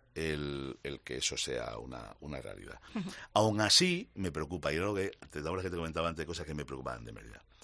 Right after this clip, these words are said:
Speaker 1: aún así también me preocupa, ¿no? Porque nos van a quedar hecho como una especie de sándwich. No sé si sabe, sabe, Celia, que cada vez hay menos funcionarios de la Junta en Mérida.
Speaker 2: Sí.
Speaker 1: Se están llevando servicios enteros y completos. Es decir, y nosotros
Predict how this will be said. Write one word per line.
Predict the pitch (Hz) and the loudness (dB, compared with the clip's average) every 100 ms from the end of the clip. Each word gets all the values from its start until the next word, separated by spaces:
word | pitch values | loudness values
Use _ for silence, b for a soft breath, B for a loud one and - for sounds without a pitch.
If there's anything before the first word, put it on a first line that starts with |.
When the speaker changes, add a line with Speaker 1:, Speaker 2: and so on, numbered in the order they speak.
| - | -4
Speaker 1:
aún | 85 | -2
así | 78 135 | 0 2
también | 85 80 76 | 2 2 2
me | 76 | -2
preocupa, | 55 57 - - | -4 -10 -12 -14
¿no? | - 98 | -12 -8
Porque | - 67 | -6 -4
nos | 67 | -4
van | 73 87 | -2 0
a | |
quedar | 82 90 87 | 0 0 0
hecho | 90 104 | -2 -4
como | 78 | -2
una | 82 | -4
especie | - 87 90 | -4 -4 0
de | |
sándwich. | 69 - 60 57 - - - B B B B B B B B B B | 0 0 -4 -12 -14 -12 -12 B B B B B B B B B B
No | 98 117 | 0 6
sé | 139 | 10
si | |
sabe, | 143 131 120 110 - - | 10 8 4 -4 -8 -4
sabe, | 87 110 107 | 0 2 2
Celia, | - 120 120 | 2 2 2
que | 110 | 2
cada | 85 82 | 2 2
vez | |
hay | 104 | 2
menos | 107 110 | 0 -2
funcionarios | 90 - 73 78 76 69 69 | -6 -6 -4 -2 -2 -2 -4
de | |
la | 67 64 | -8 -8
Junta | 73 65 | -8 -6
en | 73 | -2
Mérida. | 107 101 101 | 2 2 2
Speaker 2:
Sí. | - - - b b b b b - - | -2 -8 -12 b b b b b -20 -12
Speaker 1:
Se | - | -10
están | 120 85 | -6 -4
llevando | 82 82 78 | -2 -2 -2
servicios | - 82 85 90 80 76 | -4 -4 -6 -6 -6 -8
enteros | 73 87 80 | -6 -4 -4
y | 80 | -6
completos. | 85 78 123 123 135 139 B B B B B | -6 -2 0 0 -4 -6 B B B B B
Es | - - | -12 -4
decir, | 92 - | -2 -2
y | 92 | -4
nosotros | 82 82 - 82 98 107 | -4 -2 -2 0 0 0